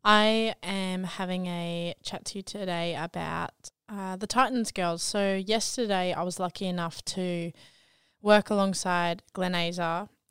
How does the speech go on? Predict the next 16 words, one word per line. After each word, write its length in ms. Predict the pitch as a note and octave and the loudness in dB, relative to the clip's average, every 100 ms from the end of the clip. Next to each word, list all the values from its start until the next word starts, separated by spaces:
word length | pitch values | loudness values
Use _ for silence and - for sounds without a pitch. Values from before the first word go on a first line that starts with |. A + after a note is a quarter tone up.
| F3 | -4
who's 200 | G3 F#3+ | -4 -2
my 120 | F#3 | -2
mentor, 420 | F3+ F3 - F#3 | 0 -2 -4 -6
as 220 | - F3+ | -4 -4
you 100 | F3+ | -2
know, 380 | F3+ E3+ E3+ G3+ - _ _ | -2 -2 -4 -6 -8 _ _
and 300 | G3+ F#3 F3+ | -6 -4 -2
the 220 | F3+ F#3 | 0 -2
Titans 720 | - - F#3+ F#3+ G3+ G3 F#3+ | -4 0 2 2 0 -2 -2
N 100 | F#3 | -4
R 120 | F3+ F3 | -2 -2
L 100 | F3 | -2
W 320 | F3 F3+ F3 | -2 -2 -6
team 320 | - F3+ F3+ | -6 -6 -6
came 380 | - F3+ F3 E3+ | -8 -6 -4 -4
in 260 | F3 B3+ | -2 -4